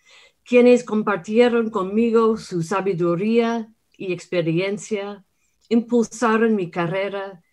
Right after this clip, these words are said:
y permiten que tenga el honor de estar hoy ante ustedes en el prestigioso Colegio Nacional. El corazón de mi charla esta noche,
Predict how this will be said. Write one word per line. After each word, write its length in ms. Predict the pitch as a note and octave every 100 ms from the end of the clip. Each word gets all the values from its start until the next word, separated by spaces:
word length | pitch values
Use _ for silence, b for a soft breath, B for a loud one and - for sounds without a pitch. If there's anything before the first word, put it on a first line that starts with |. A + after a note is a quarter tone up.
| b b b b b
y 220 | A3 F3
permiten 640 | G3+ G3+ A#3 A#3+ C4 A#3+ A3+
que 160 | F#3
tenga 500 | E3 A3+ A#3+ A#3+ A#3
el 220 | - F#3
honor 600 | F3 E3 E3+ G3+ A3+ A3+ -
de 180 | F#3
estar 500 | F#3 E3+ A3 G3+ G#3 G#3
hoy 480 | G#3 A3 A3 A3 - -
ante 540 | G#3 A#3 A#3 A#3 A3
ustedes 640 | F#3+ D#3+ G#3 G#3+ G#3 G#3 -
en 160 | F#3
el 160 | F3+ E3
prestigioso 1200 | - F3+ E3+ A3 F#3 - - F#3+ G#3+ G#3+ G#3 G3+ G#3 b
Colegio 580 | - G3 G3+ G3+ E3+ F3+
Nacional. 800 | F3 E3+ E3 E3 D3 C#3 C3+ C#3 - _ _ _ _ _ _ _ _ - _ _ _ _ _ _ _ _ b b b b -
El 180 | A#3+ A#3+
corazón 540 | C#4+ C#4 C4 C#4+ E4
de 100 | E4+
mi 200 | C#4 A#3
charla 360 | - C4+ B3+ A3+
esta 200 | F#3+ G#3+
noche, 640 | F#3 E3+ E3 F3+ F#3+ G#3